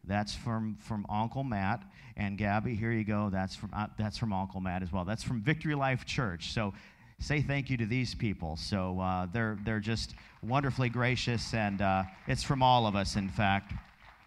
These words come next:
So I want to honor and celebrate you by talking a little bit about you. Is that okay? You don't have a choice. Okay. So first we have Gabby Spiegelmeier. Give us a nice homecoming wave, Gabby. There we go.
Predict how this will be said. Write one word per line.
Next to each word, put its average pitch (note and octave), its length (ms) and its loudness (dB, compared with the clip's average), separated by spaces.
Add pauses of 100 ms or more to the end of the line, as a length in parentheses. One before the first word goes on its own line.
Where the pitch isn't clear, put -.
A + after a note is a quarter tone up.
(540)
So D3 160 2
I - 20 6
want F3+ 260 4
to E3+ 140 2
honor D3+ 440 4
and B2+ 200 -4
celebrate B2 640 0
you G#2+ 460 2
by G2+ 440 2
talking A2 380 0
a G#2 60 0
little A2+ 180 -2
bit G#2 100 0
about G2 300 2
you. E2+ 100 0
Is E2+ 80 -4
that F#2+ 140 0
okay? G2+ 460 0 (760)
You D3 80 -2
don't C3 100 0
have A2+ 120 2
a G#2+ 40 0
choice. G#2+ 480 -2 (420)
Okay. A2+ 400 4 (480)
So C#3+ 260 2
first E3+ 340 2
we D#3+ 120 4
have C#3+ 220 4
Gabby C3+ 320 2
Spiegelmeier. C3+ 720 0
Give C3+ 140 -2
us C#3+ 140 -2
a D3 60 0
nice C3+ 520 -2
homecoming B2 540 0
wave, G#2 300 -2
Gabby. G2 400 -2
There G#2 220 -2
we B2+ 100 -2
go. A2 320 0